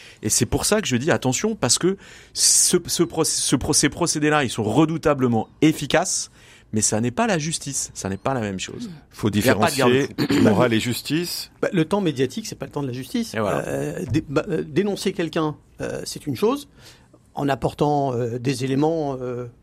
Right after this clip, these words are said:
Speaker 3: alors j'ose pas dire de preuve, parce que c'est vraiment une définition juridique, mais en tout cas des éléments d'information. Ensuite, la justice prend le relais. Et la justice, on sait bien, ça demande un débat contradictoire, ça demande des témoignages, ça demande éventuellement des preuves matérielles, ça demande du temps.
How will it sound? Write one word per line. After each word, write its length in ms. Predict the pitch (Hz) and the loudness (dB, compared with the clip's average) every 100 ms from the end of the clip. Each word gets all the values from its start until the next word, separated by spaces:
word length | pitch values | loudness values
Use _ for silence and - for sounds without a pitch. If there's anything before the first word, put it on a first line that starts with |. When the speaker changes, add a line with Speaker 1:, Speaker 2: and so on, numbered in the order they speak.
| - | -14
Speaker 3:
alors 120 | 110 | -8
j'ose 140 | 127 | -6
pas 120 | - 151 | -2 0
dire 160 | 131 | 2
de 60 | 135 | 0
preuve, 260 | - 175 | 0 0
parce 120 | 123 - | -2 -6
que 80 | |
c'est 160 | - 143 | -10 -8
vraiment 220 | 123 143 | -8 -6
une 80 | 139 | -6
définition 440 | 117 - 139 151 | -8 -8 -8 -6
juridique, 360 | 131 160 240 233 | -2 0 0 -2
mais 60 | 127 | -6
en 40 | |
tout 100 | - | -2
cas 100 | 165 | -2
des 120 | 127 | 0
éléments 200 | 147 131 | -4 -2
d'information. 580 | 127 - 117 135 269 277 - - - - | -4 -4 -4 -2 -2 -2 -6 -20 -20 -8
Ensuite, 420 | 127 - 302 - | -6 0 0 0
la 80 | 127 | -4
justice 460 | 120 135 - 277 - | -8 -10 -4 -4 -4
prend 180 | - | -2
le 60 | 160 | 0
relais. 260 | 170 202 - | 2 2 -2
Et 80 | - | -8
la 80 | 135 | -10
justice, 400 | 135 139 294 285 | -10 -2 0 0
on 60 | |
sait 120 | - 185 | -4 -2
bien, 220 | 262 226 - - - | 0 -2 -8 -20 -12
ça 160 | - 139 | -8 -4
demande 200 | 131 123 | 0 0
un 60 | |
débat 220 | 123 123 | -2 -4
contradictoire, 760 | 131 135 131 127 127 208 240 240 | -4 -6 -8 -8 0 2 2 0
ça 140 | - | -8
demande 220 | 135 135 131 | -10 -10 -10
des 100 | 127 | -10
témoignages, 560 | 123 151 180 226 220 | -4 0 2 4 2
ça 160 | - 135 | -2 -4
demande 320 | 135 143 143 | -2 -2 -2
éventuellement 460 | 127 127 127 117 117 | -4 -4 -2 -2 0
des 100 | 113 | -2
preuves 220 | - 107 | -2 -2
matérielles, 420 | 120 147 185 233 - - | 0 2 2 2 -4 -14
ça 160 | - 139 | -8 -2
demande 260 | 160 175 | 0 0
du 140 | 156 185 | -4 -2
temps. 240 | 160 160 | -2 -2